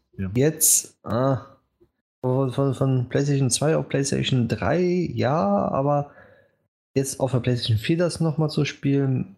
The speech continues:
Speaker 2: nee, mm, mm. Für mich kommt das nicht in Frage. Mehr.
Speaker 1: Aber ich, also ich kann mir auch vorstellen, dass dieses, ähm, also so wie ich es jetzt ja auch in Erinnerung hab, dieses, ähm, John Woo-Filmartige Action-Gameplay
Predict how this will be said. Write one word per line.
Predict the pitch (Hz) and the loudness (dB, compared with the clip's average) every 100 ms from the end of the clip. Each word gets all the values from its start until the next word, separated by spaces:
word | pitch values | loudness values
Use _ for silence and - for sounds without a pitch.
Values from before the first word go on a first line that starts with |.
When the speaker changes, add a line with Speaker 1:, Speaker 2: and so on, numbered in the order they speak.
| _ | _
Speaker 2:
nee, | - 113 117 104 101 101 - | -4 0 2 2 2 -2 -4
mm, | 110 | -2
mm. | 101 98 101 - _ _ _ _ _ _ _ - | 2 0 -2 -14 _ _ _ _ _ _ _ -4
Für | 117 | 0
mich | 139 - - - | 0 -2 -8 -2
kommt | 120 113 | 0 0
das | 104 107 | 0 2
nicht | 104 | 2
in | 98 | 2
Frage. | - 95 98 - - _ _ _ | 2 2 2 0 -8 _ _ _
Mehr. | 104 101 | 0 2
Speaker 1:
Aber | 98 | 0
ich, | 87 - - 92 - - | -4 -8 -10 -12 -10 -6
also | 92 | -4
ich | 92 | -4
kann | - 113 | 0 0
mir | 123 | 0
auch | 104 | 0
vorstellen, | 110 131 104 90 | -2 0 0 0
dass | 85 | 0
dieses, | 92 87 85 - | -2 -2 -2 -2
ähm, | 85 82 82 - _ _ _ _ _ _ _ _ - | 0 0 -2 -6 _ _ _ _ _ _ _ _ -8
also | 87 | -4
so | 82 | -2
wie | 92 95 | 0 0
ich | |
es | 107 - | 0 0
jetzt | 85 90 | 0 -2
ja | |
auch | 82 | 0
in | 85 | 0
Erinnerung | 73 98 85 80 90 | 2 0 0 0 -2
hab, | - - | -4 -6
dieses, | - 76 78 - - | -6 -2 -2 -2 -2
ähm, | 80 76 76 - - - - _ _ - | 0 0 -2 -10 -20 -20 -20 _ _ -4
John | 101 90 85 | 0 2 2
Woo-Filmartige | 101 117 113 - - 104 101 101 - - 98 104 - 90 - 95 87 - - | 0 0 -2 -4 -2 0 2 0 -2 -2 -2 0 -2 -4 -4 -6 -6 -8 -6
Action-Gameplay | 98 - - 87 78 80 80 76 82 80 | -4 -2 0 0 0 -2 -2 -2 -2 -2